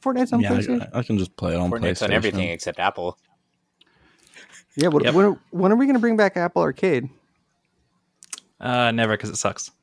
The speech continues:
Speaker 1: Yeah. I have an
Speaker 4: Yeah.
Speaker 1: iPhone
Speaker 3: I have
Speaker 1: now,
Speaker 3: three
Speaker 1: so I
Speaker 3: free
Speaker 1: can,
Speaker 3: months
Speaker 1: I
Speaker 3: of Apple Arcade on my new phone that I haven't redeemed yet.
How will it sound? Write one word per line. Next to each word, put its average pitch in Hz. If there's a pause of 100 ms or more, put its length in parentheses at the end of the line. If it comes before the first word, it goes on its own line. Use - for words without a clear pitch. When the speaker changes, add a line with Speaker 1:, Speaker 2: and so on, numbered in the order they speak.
(300)
Speaker 1:
Yeah. 139 (440)
I 131
have 202
an 185
Speaker 4:
Yeah. 170
Speaker 1:
iPhone -
Speaker 3:
I 107
have 123
Speaker 1:
now, 123
Speaker 3:
three 131
Speaker 1:
so -
I -
Speaker 3:
free 135
Speaker 1:
can, 120
Speaker 3:
months 127
Speaker 1:
I 113
Speaker 3:
of 98
Apple 104
Arcade 101
on 98
my 90
new 90
phone 95
that 87
I 87
haven't 95
redeemed 90
yet. 82